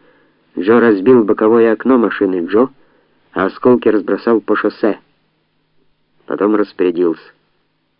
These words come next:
«Джинджер, ложись на дорогу вот здесь, у самой машины. Барни, достань из багажника одеяло и накрой Джинджера с головой.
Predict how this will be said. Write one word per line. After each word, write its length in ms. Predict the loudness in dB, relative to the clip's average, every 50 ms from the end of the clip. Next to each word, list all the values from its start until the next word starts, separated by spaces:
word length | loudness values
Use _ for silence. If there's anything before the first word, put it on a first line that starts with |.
| _ _ _ _ _ _ _ -18 -8
«Джинджер, 600 | -2 0 2 2 2 2 0 0 0 -4 -10 _ _ _ _ _ _ _ _ _ _ _ _ _ _ _ _ _ _ _ _ _ _ -12 -6
ложись 480 | -2 0 0 2 4 4 2 2 2
на 140 | 0 0 2
дорогу 400 | 4 4 6 6 4 4 2 2
вот 160 | 2 2 0
здесь, 340 | 0 0 2 2 2 2 0
у 60 | -4
самой 260 | -2 -2 -2 0 0
машины. 540 | 0 0 -2 0 0 -2 -2 -2 -4 -8 -12 _ _ _ _ _ _ _ _ _ _ _ _ _ _ _ _ _ _ _ _ _ _ _ _ -4
Барни, 380 | 0 0 2 4 4 4 4
достань 460 | 4 2 0 0 0 0 2 4 4
из 120 | 4 2 2
багажника 580 | 2 2 2 4 2 2 2 0 0 0 0
одеяло 480 | 0 0 2 2 2 4 4 4 2 2
и 140 | 2 0 0
накрой 380 | 0 0 0 2 2 2 2
Джинджера 580 | 4 2 2 2 2 0 0 0 0 -2 -4 -4
с 140 | -4 -4 0
головой. 560 | 2 4 4 4 4 4 2 0 -2 -6